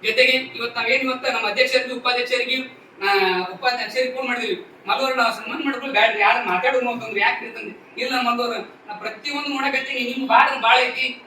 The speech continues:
ನಿಮ್, ನಾ ನಿಮ್ ಭಾರ ಇಳಿಸೋದು ಆಗೋಲ್ದು" ಅನ್ನೋಂಥ ಮಾತನ್ನ ಹೇಳಿದ್ರು. ಏನಿಲ್ಲ, ನಮ್ ತ-, ಅದು ನಮ್ದು ಕರ್ತವ್ಯ ಐತಿ, ನಮ್ಮಿಂದ ನೀವು ಬೆಂಗಳೂರಿಗೆ ಇದೀರಿ. ಇವತ್ತು ನಮ್ಗೆ ಲಾಕ್‌ಡೌನ್ ಸಮಯದಲ್ಲಿ, ಏನ್ ಕೋವಿಡ್ ಸಂದರ್ಭದಲ್ಲಿ ಲಾಕ್‌ಡೌನ್ ಆದಾಗ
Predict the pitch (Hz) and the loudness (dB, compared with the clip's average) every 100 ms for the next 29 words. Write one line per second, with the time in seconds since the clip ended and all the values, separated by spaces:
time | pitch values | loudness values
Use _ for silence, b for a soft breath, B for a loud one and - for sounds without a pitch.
0 | - 240 240 233 226 226 240 - 226 - | -10 -8 -4 0 2 2 0 -2 4 6
1 | 508 - - - 269 - - 240 233 226 | 4 2 4 6 8 8 6 -2 -2 -6
2 | 233 226 220 214 202 196 170 - - - | -8 -8 -8 -6 -6 -6 -10 -16 -18 0
3 | 240 254 254 226 226 233 240 226 254 240 | 2 2 0 -2 -4 -6 -4 -4 -4 -4
4 | 233 220 214 214 - - 202 - 277 277 | -2 -2 -2 -4 -12 -10 -8 0 2 4
5 | 254 254 254 262 208 233 247 254 196 196 | 4 4 0 -2 -6 -4 -6 -6 -6 -6
6 | 240 240 220 240 - - - - 208 220 | -4 -4 -2 -4 -6 -8 -14 -16 -12 -10
7 | 240 233 247 233 - - 302 311 - 294 | -10 -4 -4 -4 -8 -10 2 2 2 -2
8 | 277 277 262 262 233 - - - 247 254 | -6 -6 -4 -2 -2 -4 -8 -6 -6 -6
9 | 208 240 269 254 254 247 - 185 - 285 | -2 0 0 -4 -8 -6 -2 -2 -2 -6
10 | 247 247 254 | -4 -4 -4